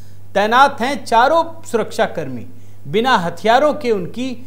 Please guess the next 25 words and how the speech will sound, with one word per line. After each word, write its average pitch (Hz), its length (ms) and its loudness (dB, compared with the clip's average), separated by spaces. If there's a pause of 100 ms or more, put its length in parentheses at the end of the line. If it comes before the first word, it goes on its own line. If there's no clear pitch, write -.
(280)
सुरक्षा - 640 -4
कर 151 220 -6
रहे 107 180 -10
हैं, 101 320 -10
जिन्हें 208 460 -2
जेड 185 420 -2
प्लस 233 260 -4
सुरक्षा 226 380 -6
प्राप्त 285 500 0
है। - 140 -12 (1040)
इस 269 280 -2
मामले 254 580 0
से 277 220 2
अवगत 190 880 0
एक 226 240 -6
अधिकारी 175 680 -2
ने 175 100 -6
कहा, 98 420 -10 (680)
"वार्डरों 208 500 2
को 269 200 -2
बदल 175 440 -2
दिया 165 260 -2
जाएगा 98 640 -8 (120)
और 190 120 -4
उनके 233 680 -4